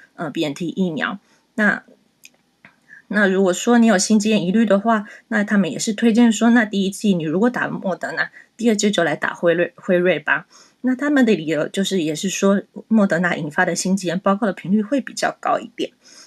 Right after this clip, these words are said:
那以日本的国内统计资料来说，就是如果说你，呃，没有，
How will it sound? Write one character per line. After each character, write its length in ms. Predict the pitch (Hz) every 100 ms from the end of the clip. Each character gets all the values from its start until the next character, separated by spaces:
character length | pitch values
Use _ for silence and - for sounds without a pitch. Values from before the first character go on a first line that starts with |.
| _
那 140 | 311 339
以 200 | 214 277
日 100 | 320
本 180 | 254
的 120 | 196 185
国 260 | - 180
内 220 | 202 247
统 240 | 233 170 147
计 160 | -
资 220 | 185 - 185
料 200 | 202 156
来 220 | 143 -
说， 420 | - - 170 165 - - _
就 120 | 226
是 200 | 247 262
如 180 | 208 254
果 160 | 269 202
说 400 | - 240 240 247 _ -
你， 300 | 196 175 165
呃， 260 | - 175
没 160 | 170 185
有， 300 | 214 180 196